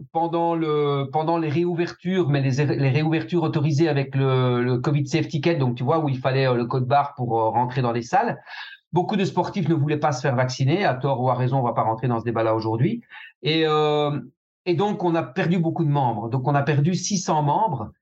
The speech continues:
quand on a pu réouvrir l'établissement.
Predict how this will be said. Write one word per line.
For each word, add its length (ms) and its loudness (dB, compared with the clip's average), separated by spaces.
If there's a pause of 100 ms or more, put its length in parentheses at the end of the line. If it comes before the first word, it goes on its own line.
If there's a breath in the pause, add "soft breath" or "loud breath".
(160)
quand 200 -2
on 100 0
a 80 2
pu 140 -2
réouvrir 760 2 (160)
l'établissement. 840 0